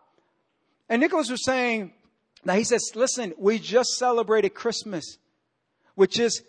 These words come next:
God taking the form of a man, giving his life for us, and demonstrating the kingdom that we may just be the kingdom." He says,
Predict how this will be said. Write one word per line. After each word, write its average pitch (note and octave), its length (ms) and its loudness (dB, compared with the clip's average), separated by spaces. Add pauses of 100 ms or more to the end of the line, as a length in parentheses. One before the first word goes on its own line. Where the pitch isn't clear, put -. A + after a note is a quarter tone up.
(140)
God E3+ 500 6 (180)
taking A3+ 240 4
the F#3+ 60 4
form A#3 480 2
of A3+ 120 2
a A#3+ 80 4
man, E3 560 2 (500)
giving C4 300 2
his A3+ 320 -2
life A#3+ 260 8
for C#4 520 8
us, F3+ 320 4 (180)
and A#3+ 260 0 (100)
demonstrating C4 760 8
the G#3+ 100 4
kingdom B3 560 2 (140)
that A#3+ 160 8
we D4 100 2
may C#4+ 380 8 (1120)
just G#3+ 340 -6 (220)
be A3+ 120 -2
the G#3+ 100 -4
kingdom." G#3+ 400 -6
He F3 100 -6
says, G3 380 0